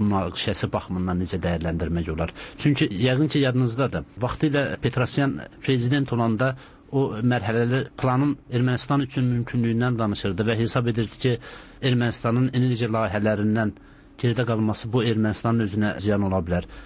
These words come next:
Bilirsiniz ki, Azərbaycan da məhz mərhələli plana üstünlük verir. Yəni o planın da mahiyyəti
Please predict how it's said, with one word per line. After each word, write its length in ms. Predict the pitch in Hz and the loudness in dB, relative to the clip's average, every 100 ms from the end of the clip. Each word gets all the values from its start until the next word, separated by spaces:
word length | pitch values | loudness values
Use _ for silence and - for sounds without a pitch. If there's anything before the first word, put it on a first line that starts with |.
| - | -6
Bilirsiniz 400 | 151 180 - 139 - | -2 0 0 -2 0
ki, 80 | 147 | 0
Azərbaycan 680 | 135 135 127 127 117 131 120 | 2 2 2 2 2 0 0
da 80 | 120 | 2
məhz 460 | 117 120 - - 113 | 2 0 -2 -2 0
mərhələli 540 | 117 98 110 110 110 | 0 2 0 2 0
plana 300 | - 104 101 | 0 0 0
üstünlük 380 | - - 98 95 - | -2 -2 -2 -2 0
verir. 200 | 110 147 | 2 2
Yəni 240 | 139 123 113 | 2 2 0
o 140 | 123 113 | 0 0
planın 380 | - 113 110 107 | 0 0 2 2
da 80 | 104 101 104 | 2 2 2
mahiyyəti 400 | 95 98 - | 2 0 0